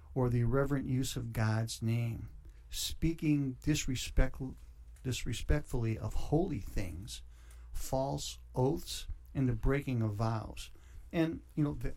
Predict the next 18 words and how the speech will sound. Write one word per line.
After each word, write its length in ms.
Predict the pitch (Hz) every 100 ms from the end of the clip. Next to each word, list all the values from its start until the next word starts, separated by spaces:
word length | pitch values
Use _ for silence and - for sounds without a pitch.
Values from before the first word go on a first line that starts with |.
| -
these 220 | 117 117
are 100 | 110
all 260 | 110 120 127
would 180 | 131
be 100 | 123
mortal 300 | 120 131 139
sins 500 | 135 - 160 104 110 -
under 200 | 113 110
the 100 | 110
second, 440 | - 117 123 101 - -
uh, 160 | 117 113
commandment. 480 | - 120 135 120 - - - - -
And, 240 | 165 160 - - - -
you 80 | 208
know, 200 | 196 196
it's 260 | 190 185 -
like 200 | 170 180
y-, 140 | 175